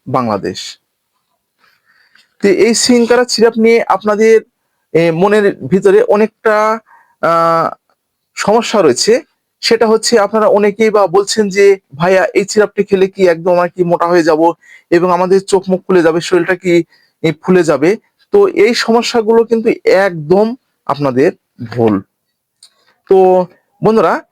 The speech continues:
এটা হচ্ছে শারীরিক ও মানসিক ও যৌবনী শক্তিবর্ধক সিরাপ। তো এটা হচ্ছে, এ, আপনাদের কি কি উপাদানে তৈরি সেটা কিন্তু এখানে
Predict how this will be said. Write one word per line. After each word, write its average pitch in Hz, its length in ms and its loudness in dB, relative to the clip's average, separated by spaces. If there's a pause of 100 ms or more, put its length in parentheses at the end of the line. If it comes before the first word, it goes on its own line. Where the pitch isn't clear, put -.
(140)
এটা - 220 0
হচ্ছে 247 500 0
শারীরিক 220 680 -2
ও 202 100 4
মানসিক 208 600 -2 (200)
ও 190 300 2 (640)
যৌবনী 190 380 2
শক্তিবর্ধক 156 760 -2 (240)
সিরাপ। 117 320 0 (840)
তো 175 120 2
এটা 226 260 0
হচ্ছে, 247 600 0 (460)
এ, 165 240 0
আপনাদের 208 380 -2
কি 233 220 -2
কি 240 380 0
উপাদানে 202 400 0
তৈরি 190 300 0
সেটা 208 280 -2
কিন্তু 202 260 0
এখানে 185 500 0